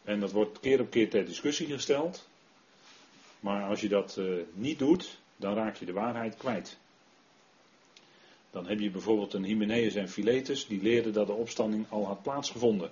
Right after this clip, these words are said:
Want zij lazen de schrift niet. Onderscheidend, dat wil zeggen, er is in de toekomst ook een opstanding. Ja, inderdaad, maar nu nog niet. Dat is onderscheidend lezen. Dat is rekening houden met verschillende tijdsperiodes. Dat God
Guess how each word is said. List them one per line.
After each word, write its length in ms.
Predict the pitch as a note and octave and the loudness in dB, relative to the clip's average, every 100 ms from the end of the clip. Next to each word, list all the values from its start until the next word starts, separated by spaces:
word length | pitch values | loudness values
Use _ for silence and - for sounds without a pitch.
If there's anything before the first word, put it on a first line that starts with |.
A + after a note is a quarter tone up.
| - | -10
Want 220 | A#2 A#2 - | -8 -6 -4
zij 360 | A2+ G2+ A2 | -4 -2 -4
lazen 340 | G2+ G2 F#2+ G2+ | -6 -6 -6 -8
de 80 | F#2+ | -8
schrift 320 | - C3 - | -8 -8 -6
niet. 260 | G2+ - - - - - - - - | -8 -8 -16 -20 -20 -20 -20 -20 -8
Onderscheidend, 840 | - A2+ G2+ - D3 B2+ G#2 A#2 - | -2 0 0 0 0 0 0 -4 -4
dat 160 | G#2+ - | -4 -2
wil 100 | G2 | -2
zeggen, 380 | G2 F2+ A2+ - - - - | -2 -2 -4 -6 -16 -20 -8
er 200 | B2 A#2 | -2 -2
is 180 | C3 A#2+ | 0 -2
in 120 | C#3 | 0
de 120 | A2 G#2 | 0 4
toekomst 420 | F3+ D3 A2 F#3 | 4 4 2 4
ook 180 | G3+ G#3+ | 4 6
een 80 | |
opstanding. 540 | G#3+ - G3+ F3 A2 D#2+ | 2 2 0 0 -2 -4
Ja, 280 | B2 E3 C3+ C3 | 0 0 0 -4
inderdaad, 520 | A2 F2+ C#3+ D3+ - | -4 -4 -4 -6 -6
maar 140 | A#2 B2+ | -4 0
nu 120 | G3 | 2
nog 160 | C#3 | 2
niet. 300 | F3 A3 - - _ - - _ _ _ _ _ - | 2 2 -2 -18 _ -20 -20 _ _ _ _ _ 4
Dat 200 | D#3 D3 | 4 4
is 80 | |
onderscheidend 680 | C#3 B2+ G#2 - C#3+ G2+ F#2 | 0 0 -2 0 -2 -2 4
lezen. 380 | D#3+ G#3 E3+ - - - - _ | 4 4 0 -4 -16 -20 -20 _
Dat 140 | C3+ | -2
is 140 | C3+ G#2+ | 0 0
rekening 480 | G2 F3+ G3 C#3+ G2 | 4 6 4 0 0
houden 280 | G#2 G2+ | 0 0
met 140 | B2+ - | -2 -4
verschillende 520 | - - E3 B2+ G#2 | -6 -4 -2 -2 -2
tijdsperiodes. 960 | F#3 F#3+ F#3+ G3 F3+ F3+ D#3+ A2 - - - - - | -2 -2 -2 -4 0 2 2 0 -6 -14 -20 -16 -6
Dat 140 | A2+ | -2
God 320 | - D3+ - | 6 6 4